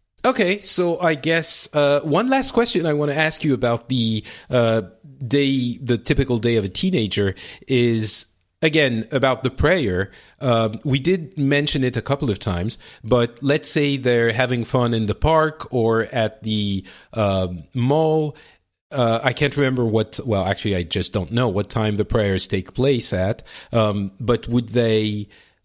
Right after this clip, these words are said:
interrupt what they're doing and all start praying together? Or is it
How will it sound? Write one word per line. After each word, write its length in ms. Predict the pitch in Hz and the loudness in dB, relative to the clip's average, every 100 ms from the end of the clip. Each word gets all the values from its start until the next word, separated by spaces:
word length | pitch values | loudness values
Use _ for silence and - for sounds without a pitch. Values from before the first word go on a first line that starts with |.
| _ _ _ | _ _ _
interrupt 600 | 143 139 - 127 131 - | -2 0 0 2 2 2
what 200 | 127 117 | 0 0
they're 140 | 120 113 | 2 0
doing 420 | 101 123 127 127 | 0 0 0 0
and 140 | 107 | 0
all 140 | 113 117 | 0 0
start 340 | - 113 107 | 0 0 0
praying 280 | - 113 107 | -2 -2 0
together? 640 | 110 101 175 226 233 226 208 | -2 0 2 2 2 2 0
Or 200 | 147 131 | 2 2
is 220 | 123 117 - | 2 0 0
it 240 | 120 - | 0 -2